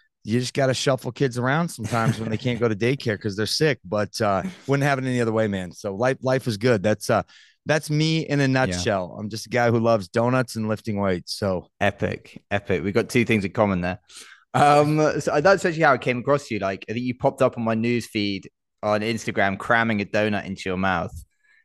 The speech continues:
Speaker 2: And I was like, "What is going on with this guy?" Like, sober bodybuilder, kind of jumped out to me. And, like, the am-, sometimes the amount of hate you were getting for eating donuts and also <laughs> talking about nutrition is crazy. Like, people just leap at it.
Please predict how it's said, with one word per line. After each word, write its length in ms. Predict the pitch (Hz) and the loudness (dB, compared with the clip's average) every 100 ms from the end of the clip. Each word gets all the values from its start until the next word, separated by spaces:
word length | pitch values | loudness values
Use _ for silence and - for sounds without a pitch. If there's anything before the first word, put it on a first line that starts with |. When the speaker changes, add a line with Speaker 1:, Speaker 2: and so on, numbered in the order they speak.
| _ - | _ -6
Speaker 2:
And 140 | 107 | -2
I 160 | 104 107 | 0 0
was 120 | 104 | 2
like, 240 | 104 101 | 2 2
"What 280 | 107 156 110 | 2 2 2
is 100 | 110 | -2
going 280 | - 113 110 | 0 0 0
on 80 | 107 | -2
with 100 | 107 | -4
this 140 | 117 | -4
guy?" 180 | - 92 | -2 -2
Like, 200 | 90 - | -2 -4
sober 300 | - 135 127 | 2 2 2
bodybuilder, 840 | 110 113 110 107 101 95 92 92 - _ _ - | 0 0 0 -2 -2 -2 -2 -4 -6 _ _ -2
kind 160 | 117 | 0
of 80 | 113 | 2
jumped 300 | 127 117 110 | 4 2 4
out 240 | 113 113 | 2 2
to 100 | - | -2
me. 220 | 98 95 90 | -4 -4 -4
And, 200 | 98 101 | -4 -2
like, 220 | 98 92 | -2 -2
the 140 | 120 | -2
am-, 140 | 127 - | -2 -4
sometimes 520 | - 180 196 156 127 | 0 2 4 4 4
the 40 | 120 | 2
amount 240 | 120 110 | 0 0
of 60 | 90 | 2
hate 220 | 139 107 | 0 0
you 100 | 110 | -4
were 80 | 107 | -4
getting 320 | 120 117 104 | -2 -2 -4
for 160 | 107 - | -4 -2
eating 340 | 113 - 104 | -4 -2 0
donuts 560 | 117 117 92 85 - 80 | 4 4 2 -2 -4 -2
and 140 | 107 | 0
also 280 | 127 139 165 | 2 4 4
<laughs> 0 | |
talking 400 | - 196 - 175 | 6 4 4 0
about 280 | 160 180 170 | 0 0 -2
nutrition 520 | 156 - 185 - 127 | -4 -2 -2 -2 -4
is 120 | 123 | -4
crazy. 540 | - 220 269 185 110 98 | 0 4 4 4 0 -2
Like, 280 | 110 117 - | -4 -4 -6
people 220 | 170 175 | -6 -4
just 300 | 160 147 131 | -2 -4 -2
leap 360 | 143 208 247 - | -2 0 0 -2
at 120 | 95 | -2
it. 160 | 82 | -4